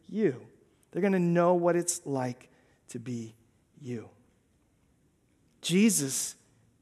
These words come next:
gets it. Let that sink in for a minute. Jesus understands the core issues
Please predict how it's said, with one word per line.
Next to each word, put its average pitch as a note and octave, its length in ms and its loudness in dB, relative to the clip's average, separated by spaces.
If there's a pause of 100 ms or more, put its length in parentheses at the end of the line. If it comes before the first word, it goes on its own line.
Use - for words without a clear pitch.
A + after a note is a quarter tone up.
gets - 360 -8
it. G#2 160 -18 (1900)
Let F3 140 -10
that F3 140 -2
sink D3+ 240 -4
in C3+ 100 -2
for A#2 140 -12
a G#2+ 40 -12
minute. G#2+ 280 -18 (1500)
Jesus G3 440 -2
understands D3+ 960 -6 (760)
the D#3+ 100 -8
core F3 520 0
issues B2+ 720 -10